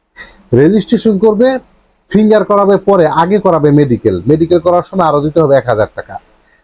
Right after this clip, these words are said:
তাহলে মেডিকেল যদি ফিট হয়, তাহলে কত দিল? এক হাজার আর হলো পাঁচশো, পনেরোশো। তার পরবর্তীতে তাকে নিয়ে যাবে ফিঙ্গার করানোর জন্য। আল্লাহ বুঝেন কত বড় একটা চক্র। মালয়েশিয়াতে এই যে ক্রমাগত ইমিগ্রেশন অপারেচি হয় ভাই, এই আপডেটগুলো আপনাদের দিলে অনেক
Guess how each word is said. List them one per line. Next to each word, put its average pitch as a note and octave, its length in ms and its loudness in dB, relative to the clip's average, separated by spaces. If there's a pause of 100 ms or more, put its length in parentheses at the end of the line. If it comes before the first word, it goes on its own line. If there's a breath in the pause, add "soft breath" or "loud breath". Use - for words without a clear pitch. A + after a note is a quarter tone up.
তাহলে D3 260 2
মেডিকেল G3+ 720 2
যদি G#3+ 300 2 (120)
ফিট A#3+ 400 0
হয়, G#2+ 200 0 (540)
তাহলে D#3 240 2
কত F#3+ 220 -2
দিল? F#3+ 200 2
এক D#3 200 2
হাজার A3+ 380 -2
আর F3+ 140 -2
হলো D#3 140 2
পাঁচশো, B2+ 340 -4
পনেরোশো। G#3+ 500 0 (680 loud breath)
তার F#3+ 180 0
পরবর্তীতে A#3+ 540 2
তাকে F#3 300 -2
নিয়ে G3 160 2
যাবে A3 200 0
ফিঙ্গার F3 380 0
করানোর A2+ 340 0
জন্য। F#2 280 -2 (520)
আল্লাহ C#3 220 0
বুঝেন D#3 380 0 (340)
কত F#3 240 -2
বড় F3+ 380 2
একটা C3 220 -2 (100)
চক্র। C#3+ 440 -2 (480)
মালয়েশিয়াতে C#3+ 520 0
এই F#3 60 2
যে F#3 100 0
ক্রমাগত G3 480 0
ইমিগ্রেশন E3 440 0
অপারেচি E3 480 0
হয় C3 180 0
ভাই, B2+ 280 -2
এই F3+ 140 4
আপডেটগুলো F3 560 0
আপনাদের F#3+ 420 0
দিলে F#3+ 200 2
অনেক F#3+ 400 0